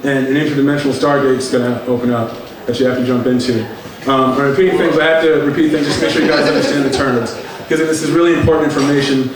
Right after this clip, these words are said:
and you have to work with other people. You can't really deal with people who don't understand this information, uh, once you have it. And this is, yeah, if you don't wanna do it, if you wanna laugh at it, it's cool. It's sick. Your subconscious mind is definitely gonna remember it because that's what these,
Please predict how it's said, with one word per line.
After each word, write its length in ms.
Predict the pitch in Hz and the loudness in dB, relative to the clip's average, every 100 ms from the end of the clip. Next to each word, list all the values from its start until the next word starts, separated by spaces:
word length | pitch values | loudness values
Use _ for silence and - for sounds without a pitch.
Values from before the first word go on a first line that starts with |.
| - - | -10 -4
and 100 | 143 | 0
you 80 | 165 | 2
have 180 | 180 - | 2 0
to 120 | 151 | 2
work 200 | 160 160 | 2 2
with 140 | 147 | 0
other 160 | 143 139 | 0 0
people. 220 | 139 127 | 0 0
You 120 | 151 | 0
can't 220 | 190 180 170 | 0 0 2
really 240 | 156 135 | 0 0
deal 200 | 151 151 | 0 0
with 100 | 139 | 2
people 180 | 143 139 | 0 0
who 140 | 135 | 0
don't 160 | 139 135 | 0 0
understand 380 | 135 123 135 135 | -2 -2 -2 -2
this 160 | - | -2
information, 600 | 131 127 123 123 127 120 117 - - - | -4 0 0 0 -2 -4 -6 -14 -18 -6
uh, 120 | 131 127 | -2 0
once 260 | 135 127 | 0 0
you 80 | 131 | -2
have 240 | 139 123 | 0 -2
it. 60 | 117 | 0
And 100 | 131 | 0
this 140 | 147 | 0
is, 160 | 139 123 - - - - 139 | -2 -4 -10 -12 -12 -6 0
yeah, 200 | 151 156 | 2 2
if 140 | 156 | 0
you 80 | 160 | 2
don't 180 | 180 185 | 2 2
wanna 160 | 180 175 | 2 2
do 140 | 180 | 2
it, 60 | 165 | 2
if 60 | |
you 80 | 165 | 2
wanna 120 | 160 | 0
laugh 200 | 156 151 | 0 0
at 120 | 143 | 0
it, 40 | 135 | -2
it's 100 | - | -4
cool. 320 | 147 135 117 107 - - | -2 0 -2 -6 -14 -18
It's 120 | 110 - | -12 -2
sick. 240 | 131 120 127 - - | 0 0 -2 -10 -6
Your 60 | 123 | -2
subconscious 540 | 165 160 170 - 151 | 0 2 0 0 0
mind 300 | 143 143 135 | 0 0 0
is 160 | 127 127 | 0 0
definitely 320 | 143 143 139 | 0 2 2
gonna 100 | 139 | 0
remember 260 | 135 135 131 | 0 0 0
it 100 | 131 | 0
because 180 | 139 | 0
that's 220 | 135 139 135 | 0 0 -2
what 100 | 127 | 2
these, 480 | 135 127 - - | 2 2 -2 -8